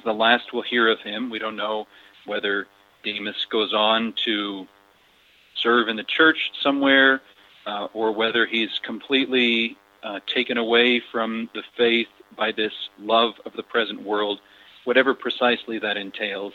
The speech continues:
It, it remains a, a very clear warning for us, and I'm sure that's how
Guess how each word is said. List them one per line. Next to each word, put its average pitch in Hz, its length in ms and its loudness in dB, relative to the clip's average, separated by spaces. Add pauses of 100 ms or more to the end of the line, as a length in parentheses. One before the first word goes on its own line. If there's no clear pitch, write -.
It, 175 180 0
it 214 140 0
remains 151 460 2
a, 143 60 4
a 127 160 0
very 139 400 4 (240)
clear 131 400 2 (420)
warning 151 640 4 (180)
for 120 240 6
us, 104 240 2 (240)
and 127 100 -2
I'm 123 100 -2
sure 139 260 2
that's 123 260 2
how 117 280 2